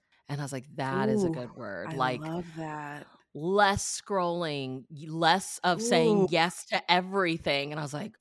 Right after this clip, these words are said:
Speaker 1: "Oh, man." <laughs> There are so many
Speaker 2: Ooh.
Speaker 1: words out there. <laughs> So
Speaker 2: That
Speaker 1: many
Speaker 2: kinda
Speaker 1: good
Speaker 2: hit me like
Speaker 1: words.
Speaker 2: a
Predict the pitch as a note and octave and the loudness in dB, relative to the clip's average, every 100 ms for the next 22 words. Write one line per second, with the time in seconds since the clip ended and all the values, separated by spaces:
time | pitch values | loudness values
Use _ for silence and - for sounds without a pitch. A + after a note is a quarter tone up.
0 | _ D#3 D3+ D3+ D3+ D3+ D#3 C#3 B2+ C3+ | _ -4 -2 0 0 0 -2 -4 -6 -4
1 | C#3+ D3 C3+ A#2+ B2+ F#3+ A#5 G#5+ G#5+ F5 | -2 0 -2 -4 -2 -2 -2 -8 -10 -10
2 | - F#4 B4 F4 G#4+ A#4+ B4 A#4 D#4+ A3 | -4 4 4 6 8 10 10 10 10 6
3 | G3 A3+ A#3+ A#3+ B3+ - B3 A#3+ D4+ - | 4 4 2 0 0 0 -4 0 -2 -4
4 | - _ - - - C5+ - B4+ A4+ C5+ | -14 _ -10 -10 -10 -8 -6 -6 -8 -6
5 | - - - - E4+ F4+ F#4+ F4+ C#4+ B3 | -4 -4 -6 -2 2 4 4 4 6 6
6 | A3 C4+ F3+ C4 A#3+ A#3 G3+ | 8 8 8 8 8 10 8